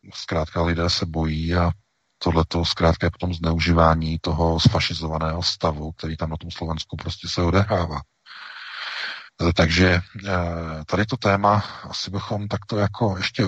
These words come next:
uzavřeli nebo ukončili, ale ještě na tom Slovensku zůstaneme a já bych vlastně okomentoval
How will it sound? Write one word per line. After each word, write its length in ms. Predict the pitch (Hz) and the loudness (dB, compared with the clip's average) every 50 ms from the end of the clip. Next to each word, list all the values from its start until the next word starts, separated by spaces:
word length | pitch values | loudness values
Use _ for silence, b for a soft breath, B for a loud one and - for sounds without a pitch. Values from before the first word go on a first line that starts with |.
| - - _ | 0 -2 _
uzavřeli 720 | - 90 85 92 87 82 82 95 95 92 90 95 98 107 113 | -4 0 2 2 2 2 4 4 4 6 6 6 6 6 4
nebo 200 | 110 95 87 82 | 4 2 2 2
ukončili, 680 | 82 85 - 95 95 98 - - 104 95 98 104 107 | 0 0 0 -2 0 0 0 2 4 4 6 8 8
ale 320 | 110 107 107 110 113 113 104 - | 8 8 8 6 4 2 0 -4
ještě 340 | 98 98 95 92 - - 117 | -4 0 0 0 0 2 2
na 60 | 110 | 2
tom 140 | 110 135 131 | 2 2 2
Slovensku 420 | - - 117 123 123 123 - 135 | 2 2 2 2 2 0 0 0
zůstaneme 840 | 110 98 95 95 - - - 95 92 95 92 92 90 90 92 98 98 | 0 2 2 0 0 2 4 4 6 6 4 4 4 4 4 4 2
a 240 | - 92 87 85 85 | 2 2 4 4 4
já 260 | 82 82 82 80 82 | 4 4 4 2 2
bych 300 | 78 92 92 87 - - | 2 2 0 0 -2 -4
vlastně 380 | 82 82 - - - 92 87 | -6 -4 -4 -6 -6 -8 -8
okomentoval 960 | - - - - - 82 82 85 82 85 - - 85 82 82 82 80 80 80 | -8 -8 -8 -4 -4 -2 0 0 -2 -2 0 0 2 4 6 6 6 6 6